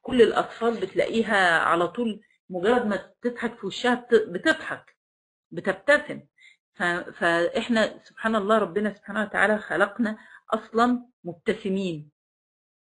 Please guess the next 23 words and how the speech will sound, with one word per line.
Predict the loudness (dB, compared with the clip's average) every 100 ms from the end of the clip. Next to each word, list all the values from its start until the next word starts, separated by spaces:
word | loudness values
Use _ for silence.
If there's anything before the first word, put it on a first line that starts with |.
| -6
خلقنا | 2 2 2 0
متفائلين، | 0 -4 -6 -4 -4 -4 -4 -4 -6 -14 _ _ _ _ _ _ _ _
ده، | -10 0 0 2
دي | -2
الطبيعة | -2 0 4
اللي | 4 4
ربنا | 0 -4
خلقنا | -4 -2 -2 -2 -4
بيها. | -6 -8 -10 -20 _ -20 -20 _ _ _ _
لما | -4 0 0
بنعيش | -2 -4 -4 0 2 2
بقى | 2 2 2
الحياة | -2 -4 0 2 2
ونصطدم | 0 -4 -4 -6 0 2 4 0 -2
بيها | -2 -2 0 0
ونعيش | 0 -2 -4 -2 -4
الح-، | -6 -8
الصدمات | -8 -10 -10 -6 -2 -2 -2 -4
والأحزان | -6 -6 -8 -4 -2 0 0
زي | 0 0
ما | -2
نور | -6 -4 -6
بتقول | -6 -12 -12 -4 -2 -2